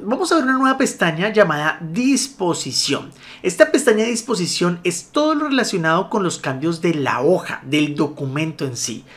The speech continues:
Por ejemplo, tamaño del documento, que en este caso yo estoy trabajando tamaño carta, pero ustedes pueden cambiarlo. Y las márgenes, cosas como esta están en disposición, cosa que usted puede personalizar a gusto, ¿no? Cabe resaltar.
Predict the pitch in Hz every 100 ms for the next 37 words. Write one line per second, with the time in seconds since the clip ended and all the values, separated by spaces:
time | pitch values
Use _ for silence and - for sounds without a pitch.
0 | - - 135 127 214 202 - 85 - -
1 | _ 151 135 147 269 320 302 247 208 208
2 | 170 135 131 190 139 123 135 147 143 156
3 | 147 147 165 117 127 151 214 151 120 123
4 | 139 - 226 123 - - - - 349 277
5 | 202 170 - 170 170 165 131 120 135 -
6 | - - - - - _ _ 285 294 302
7 | - 190 160 143 147 170 - - - -
8 | - - - - 151 180 - 220 156 143
9 | 240 240 127 139 - 160 151 147 - 120
10 | 117 127 330 370 - - - 151 202 247
11 | 160 151 160 160 - 190 147 - 131 113
12 | 110 202 254 - 117 110 185 226 127 131
13 | - - 135 131 127 110 - 226 -